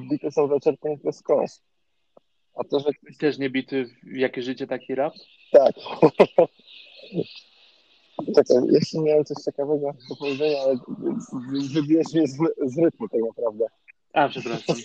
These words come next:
Speaker 1: <laughs> Ale teraz
Speaker 2: Cebula Type Beats.
Speaker 1: Tak. E, teraz sobie nie przypomnę. Nie.
Speaker 2: Sorry.
Speaker 1: Dobra, dobra. Anulować to.
Speaker 2: Mówiliśmy o tym, że bity ze Stanów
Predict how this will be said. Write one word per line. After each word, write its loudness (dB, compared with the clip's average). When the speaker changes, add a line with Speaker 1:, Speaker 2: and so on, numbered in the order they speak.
Speaker 1:
<laughs> -4
Ale 4
teraz 4
Speaker 2:
Cebula 0
Type -4
Beats. -8
Speaker 1:
Tak. 6
E, 8
teraz 6
sobie 6
nie 6
przypomnę. 4
Nie. 6
Speaker 2:
Sorry. -4
Speaker 1:
Dobra, 4
dobra. 0
Anulować -4
to. -16
Speaker 2:
Mówiliśmy 2
o 0
tym, -8
że 0
bity -2
ze -2
Stanów -4